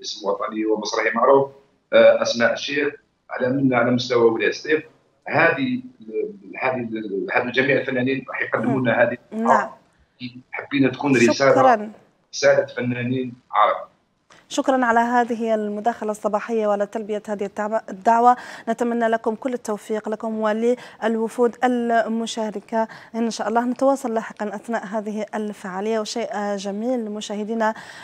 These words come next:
Speaker 2: أنه خصص حيز من هذه الأيام المسرحية للقضية الفلسطينية، ولطالما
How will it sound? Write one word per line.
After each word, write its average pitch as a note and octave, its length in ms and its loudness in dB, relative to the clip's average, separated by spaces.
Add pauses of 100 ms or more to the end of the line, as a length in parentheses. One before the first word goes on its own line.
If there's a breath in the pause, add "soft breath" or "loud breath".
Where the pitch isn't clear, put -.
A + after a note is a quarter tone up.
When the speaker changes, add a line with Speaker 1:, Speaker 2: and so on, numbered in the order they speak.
Speaker 2:
أنه A3+ 260 0
خصص B3+ 640 -6
حيز G#3+ 680 -4
من A3+ 600 0
هذه A3 680 -2
الأيام G#3+ 380 -4
المسرحية A3+ 1080 2 (440 loud breath)
للقضية A3+ 1500 2 (140)
الفلسطينية، A3 1300 -2
ولطالما G#3+ 760 0